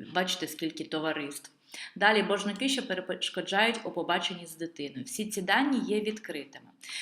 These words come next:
Ну, ми почнемо саме з боржників. Обираємо юридичну особу. Е, це приклад. Можливо, ця і, юридична особа і в реальності існує. Однак це просто я беру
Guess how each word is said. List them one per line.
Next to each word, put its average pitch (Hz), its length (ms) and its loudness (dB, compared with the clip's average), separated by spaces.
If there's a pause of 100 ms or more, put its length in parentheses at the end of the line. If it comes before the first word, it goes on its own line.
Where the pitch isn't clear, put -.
(160)
Ну, 240 100 2
ми 277 120 2
почнемо 233 440 2
саме 202 340 2
з 180 540 -4
боржників. 220 680 0 (460)
Обираємо 214 580 4
юридичну 208 600 -2
особу. 151 600 -4 (560)
Е, 175 320 0 (120)
це 294 160 4
приклад. 208 760 2 (1200)
Можливо, 214 480 4
ця 208 640 6
і, 202 180 2 (220)
юридична 202 460 0
особа 190 340 2
і 208 180 2
в 190 40 2
реальності 170 800 6 (120)
існує. 233 680 2 (2250)
Однак 202 500 2
це 196 120 0
просто 220 420 0
я 190 160 2
беру 190 460 -2